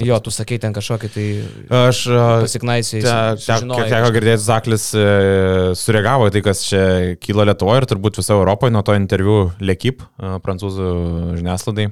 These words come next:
Speaker 1: Kaip gerai
Speaker 2: Mm.
Speaker 1: suvaikšto informacija, ne?
Speaker 2: Ir jisai sakė, čia ne, čia ne, ne viena situacija, kai jisai, e, jaučia tą pulsą, kas darosi ne tik Europoje, bet ir Lietuvoje. A, tai žodžiu, Zaklis pasiskambino Balčiūnui.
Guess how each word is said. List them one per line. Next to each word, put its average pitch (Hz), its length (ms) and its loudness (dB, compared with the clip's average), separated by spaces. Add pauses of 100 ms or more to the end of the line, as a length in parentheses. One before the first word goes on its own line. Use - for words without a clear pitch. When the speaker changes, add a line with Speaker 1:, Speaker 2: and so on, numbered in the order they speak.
(240)
Speaker 1:
Kaip 131 140 -8
gerai 98 180 0
Speaker 2:
Mm. 92 60 -6
Speaker 1:
suvaikšto 107 400 -8
informacija, 101 420 -8
ne? 98 160 -8
Speaker 2:
Ir 98 220 0
jisai 107 680 -2
sakė, 123 380 0 (380)
čia 123 120 0
ne, 127 140 2 (180)
čia 135 140 -2
ne, 131 100 0
ne 123 320 -2
viena 143 180 0
situacija, 135 380 0
kai 101 160 -2
jisai, 107 240 0 (560)
e, 92 220 -2
jaučia 110 260 2
tą 95 100 0
pulsą, 107 360 0
kas 92 140 -2
darosi 92 520 0
ne 90 100 -8
tik 90 140 -10
Europoje, 104 320 -4
bet 90 140 -10
ir 90 60 -10
Lietuvoje. 95 380 -4 (440)
A, 90 420 -2
tai - 80 -4
žodžiu, 92 720 0
Zaklis 98 440 -4
pasiskambino 90 920 -2 (120)
Balčiūnui. 113 540 -2